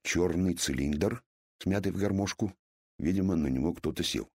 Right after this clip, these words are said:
Потом с полчаса репетировал со мной шепотом, что и как мне говорить. Мама все время приговаривала: «Только не выдумывай, Володя, ерунды». Настал день нашего выступления.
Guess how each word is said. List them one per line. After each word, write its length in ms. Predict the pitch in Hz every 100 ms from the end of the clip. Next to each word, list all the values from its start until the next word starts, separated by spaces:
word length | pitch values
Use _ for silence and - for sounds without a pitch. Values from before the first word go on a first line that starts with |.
| _ _ _ - _ _
Потом 320 | - - 92 110
с 80 |
полчаса 680 | - 98 110 - - 90 101
репетировал 580 | - 80 73 - 92 90
со 160 | - 71
мной 160 | 82
шепотом, 640 | 92 80 69 65 67 64 - _ _ _
что 400 | - - 60 87
и 140 | -
как 260 | - 73 78
мне 140 | 82
говорить. 500 | 82 82 69 62 - _ _ _ _ _
Мама 360 | - 64 98 90
все 180 | - 62
время 220 | 73 90
приговаривала: 680 | - 85 85 58 57 57 - _ _ _ _ _ -
«Только 280 | 78 - 85
не 140 | 82
выдумывай, 580 | 76 76 78 127 107 69
Володя, 380 | 69 65 117 104
ерунды». 580 | 90 101 113 65 62 - _ _ _ _ _ _ _ _ _
Настал 480 | - - - - 92
день 400 | 85 65 78 82 -
нашего 380 | 58 64 64
выступления. 720 | 67 65 - 62 62 57 -